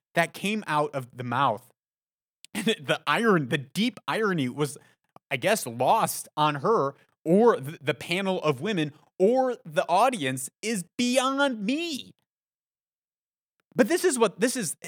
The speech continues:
and this is the classic play-, the classic playbook of, of essentially postmodernism, Marxism,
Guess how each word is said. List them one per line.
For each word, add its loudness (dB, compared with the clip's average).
and -10
this -10
is -10
the -10
classic -8
play-, -6
the -8
classic -6
playbook -2
of, 2
of -6
essentially -8
postmodernism, -2
Marxism, -4